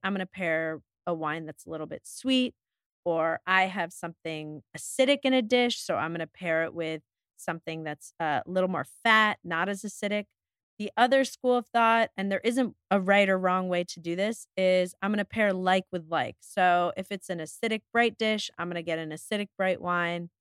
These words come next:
and so on and so forth. Like, hearty, full, you know, big ribeye steak, I'm gonna get a big full-bodied red. I think most people go down the path of, of that, but I think that there isn't that much you can do that really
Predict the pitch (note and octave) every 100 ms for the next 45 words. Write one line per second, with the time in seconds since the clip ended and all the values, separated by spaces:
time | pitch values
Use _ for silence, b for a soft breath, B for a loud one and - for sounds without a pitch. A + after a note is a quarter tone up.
0 | _ _ _ _ F3 E3 E3 D#3+ F#3+ E3+
1 | E3 - C#3+ - F2+ F2+ - D3+ - _
2 | G3 G#3 G#3+ G#3 - - G3 G3+ G3 G3
3 | - _ _ _ F#3 F3 D3+ - G3+ F3+
4 | E3 F#3+ F#3+ F#3+ - - G#3+ A#3+ - E3+
5 | F3 E3+ E3+ D#3 _ F#3+ F#3+ F3+ - F#3+
6 | F3+ D#3+ D#3+ C#3+ D3+ C3+ D2 - _ _
7 | _ G3+ A3+ C#4 A#3 A3 A#3+ - B3 A3+
8 | A#3+ A#3 A3+ - G3+ G3 F#3 F#3 F#3 -
9 | - E3+ E3 E3+ _ - E3+ D#3+ _ _
10 | E3+ D#3 D3+ D#3 F#3+ D4 _ _ _ _
11 | _ _ _ _ - G#3 A3+ - C#4 G4
12 | F#4 _ _ _ _ _ _ _ _ _
13 | _ - G#3+ - A#3+ D4 C#4+ _ _ F#3+
14 | F#3+ - F3+ - F#3 F3+ E3 E3+ E3+ -
15 | E3 D#3+